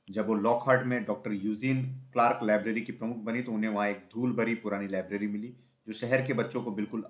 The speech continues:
आकर्षित नहीं करती थी। चीज़ों को बदलने के लिए रोज एलेटा को पैसे जुटाने की सख्त जरूरत थी, इसलिए उन्होंने लाइब्रेरी की छत पर एक सप्ताह बिताकर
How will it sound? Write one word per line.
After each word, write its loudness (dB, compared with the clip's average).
आकर्षित -2
नहीं -8
करती -16
थी। -20
चीज़ों 4
को 0
बदलने 6
के 2
लिए 6
रोज 2
एलेटा 2
को -4
पैसे -2
जुटाने -6
की -12
सख्त -10
जरूरत -14
थी, -20
इसलिए 0
उन्होंने 2
लाइब्रेरी 4
की -6
छत -10
पर 2
एक -4
सप्ताह 0
बिताकर -4